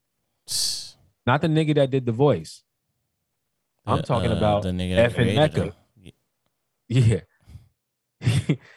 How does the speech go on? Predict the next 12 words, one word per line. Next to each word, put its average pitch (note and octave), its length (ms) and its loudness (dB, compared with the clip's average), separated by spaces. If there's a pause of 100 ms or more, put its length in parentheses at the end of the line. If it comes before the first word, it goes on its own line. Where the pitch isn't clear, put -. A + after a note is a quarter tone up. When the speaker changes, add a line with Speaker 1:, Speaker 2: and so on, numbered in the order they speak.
(180)
Speaker 2:
He C#3 80 2
got D3 160 4
a C3+ 80 0
song B2+ 240 0
with G#2+ 120 -2
Gunna. G#2 340 -4 (380)
Speaker 1:
Wow. D2+ 420 -10
Speaker 2:
You G#2+ 80 -8
know A2+ 80 -2
what A#2 60 0
I'm A2+ 100 -2
saying? A#2 460 -4